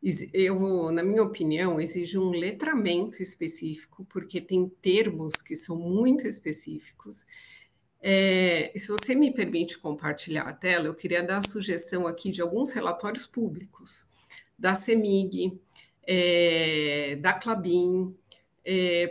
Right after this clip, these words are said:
planos de, de cidades, porque ajudam muito a gente a entender esses termos, o que que eles significam, o que que é R C P, o que que é S S P, é, quais são esses cenários climáticos, como que o,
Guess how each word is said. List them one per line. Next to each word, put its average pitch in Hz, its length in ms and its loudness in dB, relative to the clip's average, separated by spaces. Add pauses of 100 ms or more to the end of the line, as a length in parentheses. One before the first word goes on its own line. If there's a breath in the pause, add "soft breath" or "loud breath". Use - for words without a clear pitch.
planos 254 540 0
de, 165 880 -4 (100)
de 208 260 -6
cidades, 175 840 0
porque 196 360 -6
ajudam 220 560 -2
muito 254 400 0
a 214 60 -4
gente 180 340 -4
a 170 40 -2
entender 175 580 -4
esses 262 480 2
termos, 180 580 -4
o 185 60 -8
que 220 200 -12
que 233 120 -8
eles 226 180 -2
significam, 170 760 -8 (360 loud breath)
o 196 120 -6
que 233 200 -6
que 254 120 -4
é 202 220 0
R 196 140 -4
C 160 220 2
P, 185 320 -2
o 170 140 -4
que 233 160 -12
que 220 160 -8
é 185 140 0
S 170 180 0
S 170 320 0
P, 165 320 -6 (520 soft breath)
é, 170 560 0
quais 247 280 2
são 233 200 2
esses 214 260 2
cenários 170 460 -2
climáticos, 160 880 -4
como 240 360 -2
que 247 120 -6
o, 196 400 0